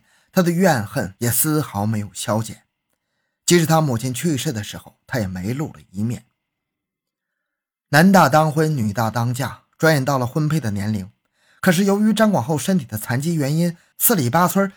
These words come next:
没有哪个身体健康的姑娘愿意嫁给他。村里有热心人帮着张广厚介绍了一个身体也略有些缺陷的女子，可是没想到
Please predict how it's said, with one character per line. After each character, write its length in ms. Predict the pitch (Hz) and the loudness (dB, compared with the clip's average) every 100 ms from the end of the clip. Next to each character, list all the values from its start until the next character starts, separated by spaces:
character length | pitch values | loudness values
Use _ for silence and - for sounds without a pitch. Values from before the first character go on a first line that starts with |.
| _ | _
没 100 | 175 | 2
有 120 | 240 | 4
哪 160 | 220 104 | 4 0
个 100 | 123 | -2
身 160 | 196 | -2
体 100 | 180 | -2
健 240 | 113 220 180 | -2 0 0
康 140 | 147 | 0
的 80 | 160 | -4
姑 160 | 175 185 | -2 0
娘 200 | 151 113 | 0 -2
愿 180 | 220 196 | 0 0
意 60 | |
嫁 220 | 185 254 143 | 2 0 0
给 100 | - | -10
他。 160 | _ _ _ _ _ _ _ _ | _ _ _ _ _ _ _ _
村 180 | 190 | 4
里 100 | 180 | 4
有 140 | 170 135 | 4 2
热 160 | 160 | 0
心 180 | 151 170 | 0 -2
人 160 | 147 131 | -4 -4
帮 220 | - 170 | -2 0
着 80 | 139 | 0
张 160 | 156 | -4
广 160 | 139 101 | -4 -4
厚 120 | 131 | -4
介 160 | 120 165 | -4 -4
绍 100 | 131 | -4
了 60 | 113 | -6
一 80 | |
个 220 | 120 127 - _ | -4 -6 -6 _
身 220 | - 233 | 2 4
体 180 | 190 208 | 4 4
也 160 | 156 - | 0 0
略 200 | 233 202 | 2 2
有 140 | 113 | 0
些 160 | - 147 | -4 -4
缺 240 | 143 190 | -2 -2
陷 220 | 180 208 123 | -2 -2 -6
的 60 | |
女 200 | 98 101 | -8 -10
子， 160 | 135 - _ _ _ | -10 -10 _ _ _
可 120 | - 127 | -6 -4
是 120 | 123 | -2
没 180 | 117 151 | -2 -2
想 240 | 127 - | -4 -10
到 220 | 113 95 | -10 -10